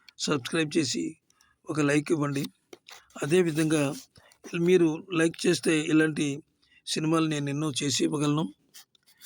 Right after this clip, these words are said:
అంటే సినిమా విశ్లేషణ ఒక పద్ధతి ఉంటుంది. అంటే ఇంతకుముందు నేను సినిమాలు, రాగాలు, సంగీతం, రాగాలు, పాటల మీద చేశాను. ఇప్పుడు ఏ సినిమా ఎందుకు హిట్ అయింది అనే కాన్సెప్ట్ మీద ఈ సినిమా,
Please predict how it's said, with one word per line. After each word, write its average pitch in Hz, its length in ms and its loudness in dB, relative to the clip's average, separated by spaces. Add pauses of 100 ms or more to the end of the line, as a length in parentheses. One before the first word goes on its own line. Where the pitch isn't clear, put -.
(100)
అంటే 175 200 -2
సినిమా 165 360 0
విశ్లేషణ 165 640 0 (520)
ఒక 180 140 -4
పద్ధతి 165 360 -2
ఉంటుంది. 151 340 -6 (560)
అంటే 160 240 2
ఇంతకుముందు 165 440 0
నేను 160 380 -2 (300)
సినిమాలు, 170 600 0
రాగాలు, 175 600 2 (920)
సంగీతం, 190 640 2
రాగాలు, 180 520 4
పాటల 165 280 0
మీద 165 160 2 (120)
చేశాను. 156 440 -4 (440)
ఇప్పుడు 170 300 0 (180)
ఏ 180 120 6
సినిమా 185 300 2
ఎందుకు 175 380 0
హిట్ 160 240 0
అయింది 170 360 2 (540)
అనే 170 160 2
కాన్సెప్ట్ 165 520 -2
మీద 151 360 0 (300)
ఈ 160 60 2
సినిమా, 147 540 -2